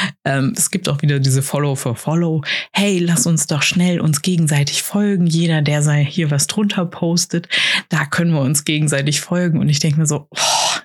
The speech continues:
genau die gleiche Scheiße wie immer. Lass uns doch einfach mal zusehen, dass wir einen geilen Account kreieren." Ich hab mir auch noch mal erinnert, als wir damals mit Facebook angefangen haben. Ich weiß nicht, wann du deinen ersten Facebook-Account gemacht hast. Bei mir war das,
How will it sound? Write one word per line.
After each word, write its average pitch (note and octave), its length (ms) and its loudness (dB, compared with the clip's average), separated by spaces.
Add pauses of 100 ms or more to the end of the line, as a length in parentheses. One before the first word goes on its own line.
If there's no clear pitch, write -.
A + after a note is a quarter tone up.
(120)
genau G3 220 2
die G3 100 2
gleiche E3 380 -2
Scheiße D3+ 500 0
wie D3 100 2
immer. D3 320 0 (380)
Lass - 180 0
uns G#3 200 0
doch F3 160 -2
einfach F#3 360 0
mal D3+ 220 2
zusehen, F3 680 0 (360)
dass F3 260 -2
wir F#3+ 340 -2 (480)
einen E3+ 120 2
geilen G#3+ 400 0
Account D3 520 0
kreieren." - 600 -2
Ich - 160 0
hab F3 100 -2
mir F#3 80 2
auch D#3 120 0
noch E3+ 120 0
mal E3 120 0
erinnert, D3+ 580 0
als D3 240 -2
wir D#3 80 0
damals D3 420 2
mit C#3+ 140 -2
Facebook - 440 -4
angefangen C3+ 480 2
haben. D3 100 4
Ich C#3+ 120 -2
weiß C3 220 0
nicht, C#3+ 140 0
wann C3+ 120 0
du C#3+ 80 2
deinen C#3 240 2
ersten C#3+ 300 0
Facebook-Account D3 800 -2
gemacht - 400 -4
hast. E3 240 -2
Bei C3+ 100 -2
mir C#3 220 2
war D3+ 120 0
das, D3 220 0